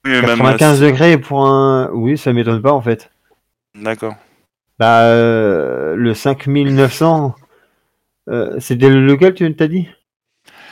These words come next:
Speaker 1: Cinq mille neuf cents X H, je crois, ou un truc comme ça.
Speaker 2: Cinq mille neuf cents X.
Speaker 1: Cinq mille neuf cents.
Speaker 2: Ouais, déjà,
Speaker 1: Ouais.
Speaker 2: d-, déjà, là, tu tapes sur, euh... Alors, attends, c'est
Speaker 1: Haut de gamme,
Speaker 2: combien de
Speaker 1: quand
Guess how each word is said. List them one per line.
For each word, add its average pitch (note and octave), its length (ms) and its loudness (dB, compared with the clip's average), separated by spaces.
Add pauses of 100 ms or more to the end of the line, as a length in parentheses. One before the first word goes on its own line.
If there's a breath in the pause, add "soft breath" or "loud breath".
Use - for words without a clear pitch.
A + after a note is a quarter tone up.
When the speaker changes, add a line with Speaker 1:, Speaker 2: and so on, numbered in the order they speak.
(360 loud breath)
Speaker 1:
Cinq - 180 -8
mille B2 140 0
neuf A#2+ 140 0
cents C#3+ 280 2
X - 260 -8
H, C3+ 380 -2
je A#2+ 80 -8
crois, A#2+ 220 -8
ou A2 100 -8
un G#2 60 -10
truc - 120 -20
comme G#2+ 140 -10
ça. A#2 220 -14 (200)
Speaker 2:
Cinq - 280 -8
mille B2+ 160 0
neuf B2 160 0
cents - 0 -
X. - 20 -4
Speaker 1:
Cinq B2+ 60 2
mille C#3+ 60 0
neuf C3 100 -4
cents. - 80 -18 (220)
Speaker 2:
Ouais, A#2+ 220 -2
déjà, A2 400 0
Speaker 1:
Ouais. G#2+ 60 -8
Speaker 2:
d-, A2 180 -8
déjà, A2+ 400 0
là, C3 160 2
tu A#2 180 -14
tapes C3+ 220 0
sur, A#2 400 -4
euh... A#2 100 -4 (800 loud breath)
Alors, G#2+ 200 -6
attends, G#2 200 -6
c'est - 140 -14
Speaker 1:
Haut - 20 -6
de B2+ 60 -14
gamme, G#2+ 260 -2
Speaker 2:
combien - 0 -
de G#2+ 40 -6
Speaker 1:
quand G#2+ 60 -2